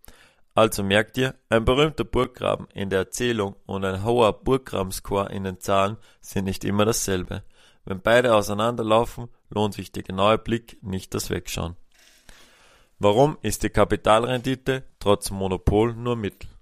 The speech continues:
Das führt uns direkt zu einem Punkt, den wir in der roic-Folge besprochen haben. Man muss fragen,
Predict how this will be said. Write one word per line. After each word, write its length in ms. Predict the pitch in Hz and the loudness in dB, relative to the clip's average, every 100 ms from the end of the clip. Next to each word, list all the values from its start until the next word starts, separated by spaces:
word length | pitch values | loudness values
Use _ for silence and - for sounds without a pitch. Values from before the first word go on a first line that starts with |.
| _ - - - - | _ -20 -20 -6 2
Das 240 | 113 - | 2 2
führt 180 | 113 107 | -2 -2
uns 160 | 101 | -4
direkt 420 | - 98 98 101 - | -4 -2 -2 -2 -6
zu 80 | |
einem 240 | 82 95 90 | -4 -4 0
Punkt, 400 | 104 113 - - - | 0 0 -4 -12 -6
den 160 | 92 95 | -4 -2
wir 220 | 107 110 | 0 0
in 160 | 101 90 | 0 0
der 80 | |
roic-Folge 640 | 90 101 - - 107 107 113 | 2 2 0 0 0 0 0
besprochen 580 | 113 - 95 87 - 87 | -2 0 2 0 -4 -8
haben. 220 | 85 80 - _ _ _ | -8 -12 -18 _ _ _
Man 160 | 98 107 | 0 2
muss 160 | 104 | 0
fragen, 460 | - 98 92 98 | 0 2 2 2